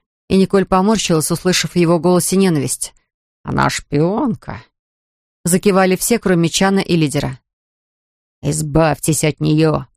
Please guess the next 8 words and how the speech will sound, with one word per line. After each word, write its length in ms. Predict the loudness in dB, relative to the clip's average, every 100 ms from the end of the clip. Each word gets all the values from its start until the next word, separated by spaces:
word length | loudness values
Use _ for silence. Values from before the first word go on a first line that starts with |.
| _ -2
пробормотал 540 | 0 0 0 0 -2
кто-то. 420 | 0 -2 -2 -10 -12 _ _ _ _ _
«Согласен. 880 | -14 -10 -4 0 4 4 2 -4 -12 _ _ _ _ _ _ _
Нам 300 | 0 2 4
не 100 | 2
нужны 400 | 2 0 0 0
здесь 260 | 0 -2 -2
метисы». 560 | -2 0 -2 -2 -6